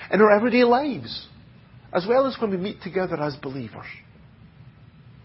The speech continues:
But the problem was with the hypocrites was their motivation. They were praying to be seen by men. They prayed standing in those places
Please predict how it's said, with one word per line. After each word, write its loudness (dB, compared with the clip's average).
But -8
the 0
problem 2
was 6
with 2
the 0
hypocrites 2
was 10
their 4
motivation. -4
They 8
were 10
praying 4
to -6
be -4
seen -8
by 0
men. -6
They 6
prayed 4
standing 4
in 4
those 4
places 0